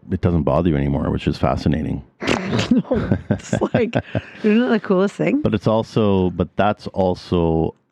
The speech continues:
Speaker 1: allowed you to have some of the relationships that you've kind of wanted.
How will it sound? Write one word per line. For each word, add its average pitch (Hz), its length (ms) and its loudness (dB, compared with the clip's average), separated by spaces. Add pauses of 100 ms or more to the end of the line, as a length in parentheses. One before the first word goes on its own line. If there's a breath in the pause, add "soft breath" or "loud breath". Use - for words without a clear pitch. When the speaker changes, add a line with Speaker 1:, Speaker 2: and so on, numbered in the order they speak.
(320)
Speaker 1:
allowed 82 680 0
you 80 360 2
to - 240 -4
have 73 320 0
some 76 180 0
of 73 40 2
the 73 60 0
relationships 71 540 -2
that - 100 -8
you've 73 200 -2
kind 71 200 0
of 71 100 -4
wanted. 73 540 0